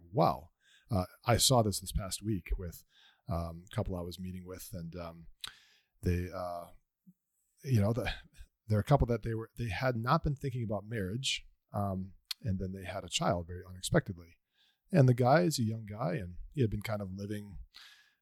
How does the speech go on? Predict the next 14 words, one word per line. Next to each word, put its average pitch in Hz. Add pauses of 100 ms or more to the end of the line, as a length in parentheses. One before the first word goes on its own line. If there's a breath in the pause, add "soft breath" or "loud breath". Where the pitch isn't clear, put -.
(180)
for 202
video 123
games 123
and 123 (720)
part-time 131
jobs. 123
And 107
when 151
his 151
little 120
daughter 110
was 95
born, 123 (680)
it 127